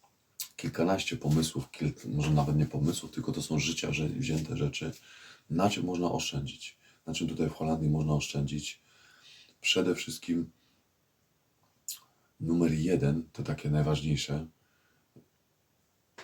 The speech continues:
codzienne zakupy. Codzienne zakupy. Wiadomo, musimy jeść, musimy, y, kupować chemię,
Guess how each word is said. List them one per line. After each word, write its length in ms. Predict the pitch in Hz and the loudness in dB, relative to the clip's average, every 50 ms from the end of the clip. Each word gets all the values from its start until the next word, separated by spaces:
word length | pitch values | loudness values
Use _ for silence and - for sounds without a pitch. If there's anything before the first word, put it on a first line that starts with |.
| - _ _ _ _ _ _ _ _ _ _ _ _ _ _ _ _ _ _ | -20 _ _ _ _ _ _ _ _ _ _ _ _ _ _ _ _ _ _
codzienne 580 | - - 80 78 73 87 85 82 82 82 82 76 | -2 0 2 4 6 6 6 6 6 4 4 4
zakupy. 500 | 76 78 76 - - 67 - - - - - _ _ _ _ _ _ _ _ _ _ _ _ _ _ _ _ - | 4 2 2 0 -2 -6 -6 -8 -14 -16 -16 _ _ _ _ _ _ _ _ _ _ _ _ _ _ _ _ -10
Codzienne 480 | - - - 76 82 82 82 80 76 | -6 -4 0 4 4 4 6 4 4
zakupy. 380 | 71 76 73 - - - 67 67 | 4 4 2 2 0 -2 0 2
Wiadomo, 340 | 71 69 71 73 73 73 73 | 2 2 2 4 4 4 4
musimy 480 | 73 76 73 - - 73 73 73 73 | 4 4 2 2 0 2 4 4 6
jeść, 460 | 71 80 76 76 73 - - - - - - - - - _ - | 6 4 4 2 0 -2 -6 -8 -12 -16 -20 -20 -20 -16 _ -4
musimy, 640 | - - - - 71 71 73 71 67 67 65 - - 69 65 - - | -4 -2 -2 0 2 4 4 4 4 2 0 -2 -2 -2 -4 -4 -6
y, 40 | - - | -10 -12
kupować 460 | - 67 65 69 69 69 69 69 - | -8 -6 -4 -2 -2 0 -2 -2 -4
chemię, 520 | - - - 71 71 73 73 73 73 73 | -8 -6 -2 0 0 2 2 0 -2 -4